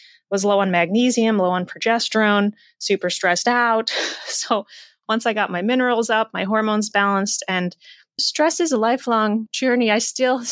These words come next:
have some stress <laughs> in my life, but once I set some healthy boundaries, all of those things together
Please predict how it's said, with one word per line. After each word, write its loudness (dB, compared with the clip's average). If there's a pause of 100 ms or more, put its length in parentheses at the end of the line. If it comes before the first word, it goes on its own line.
have 2
some -2
stress 0
<laughs> -4
in 4
my 2
life, -2
but -2 (440)
once 0
I 2
set 0
some 0
healthy 0
boundaries, -2
all 2
of 0
those 0
things -4
together 0